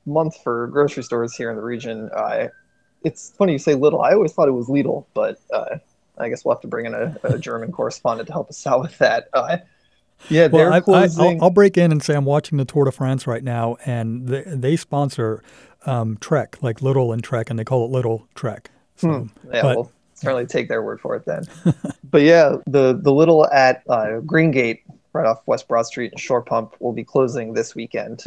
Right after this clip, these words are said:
Speaker 1: Uh, this is on the heels of Walmart, as you mentioned, closing its Brook Road neighborhood market. Folks may recall maybe five to ten years ago, there was much ado about these so-called, uh,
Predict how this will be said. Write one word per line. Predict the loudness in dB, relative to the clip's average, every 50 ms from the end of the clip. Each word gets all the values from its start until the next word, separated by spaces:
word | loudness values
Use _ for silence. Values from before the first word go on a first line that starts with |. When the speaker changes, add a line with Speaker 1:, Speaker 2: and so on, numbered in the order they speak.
| -6 -4
Speaker 1:
Uh, | -4 -4 -4 -8 _ _ _ _ _
this | -10 -10 -6
is | -6 -6
on | -6
the | -6 -12
heels | -6 0 2 2 2 2 0 -2 -4 -8 -12 -10 -10
of | -10 -8
Walmart, | -4 -4 -2 -2 -2 -2 -2 -2 -2 -4 -6 _ -10
as | -10 -10 -8
you | -8
mentioned, | -8 -8 -8 -8 -12 -14 -14 -6
closing | -6 -6 -6 -6 -8 -12
its | -12 -14 -14
Brook | _ -4 -4 -4 -4 _
Road | -2 -2 0 0 -2 -4 -8 _ _ _ _ _ _ -6
neighborhood | -4 -2 -2 -2 -4 -4 -4 0
market. | 0 0 0 0 -4 -10 -10 -10 _ _ _
Folks | 2 2 4 4 2
may | 4 4
recall | 4 2 0 0 2 4 4 6 6 4 4 2 0 -2 -6 -10
maybe | -4 -2 -2 0 0 0
five | -4 -4 _ _ 4 4 6 6 4 4 2 -4
to | -2 0 2 2 2 0
ten | 0 -2 -2 0 0
years | 0 0 0 0 -2 -2
ago, | 0 2 2 2 2
there | 2 0
was | -2 -4
much | 0 0 -2 0 0
ado | -6 -6 -2 -2 0 0 0
about | 2 2 2 2 2 0
these | -6 -8 -8 -8 -10
so-called, | -2 0 0 0 0 -2 -2 0 0 0 0 -2 -6 -10 _ -12 -10
uh, | -10 -8 -8 -10 -12